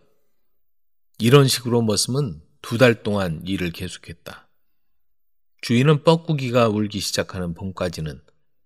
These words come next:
도저히 화를 내지 않고 견딜 수가 없을 것 같았다. 그리하여 어떻게 해서든지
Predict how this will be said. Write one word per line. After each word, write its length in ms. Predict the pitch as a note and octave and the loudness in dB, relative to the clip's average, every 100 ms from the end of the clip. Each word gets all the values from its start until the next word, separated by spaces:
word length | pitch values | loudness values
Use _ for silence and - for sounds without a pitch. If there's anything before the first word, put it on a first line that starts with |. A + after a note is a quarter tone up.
| _ - | _ -8
도저히 400 | A#2 A2+ A2+ B2+ | -4 -2 0 -2
화를 400 | B2 C3+ C#3 B2 | -2 0 0 0
내지 260 | G#2 G#2 | -2 -4
않고 560 | F2 E2 - F#2+ C#2+ - | -4 -6 -10 -10 -10 -12
견딜 400 | - F2+ F#2 F2 | -10 -6 -4 -4
수가 240 | - E2 | -6 -6
없을 380 | E2 E2+ - F#2+ | -6 -4 -4 -4
것 260 | - E2 - | -8 -10 -10
같았다. 640 | E2 - E2+ - D2+ _ _ _ _ _ _ _ _ _ | -14 -14 -18 -18 -20 _ _ _ _ _ _ _ _ _
그리하여 440 | - B2 B2+ C#3 C3+ | -4 4 6 8 6
어떻게 520 | F2 - A#2 B2 A2+ | 4 -2 -6 -2 -2
해서든지 680 | G#2+ G2+ F#2+ E2 D2 D2+ | -2 -6 -6 -8 -8 -14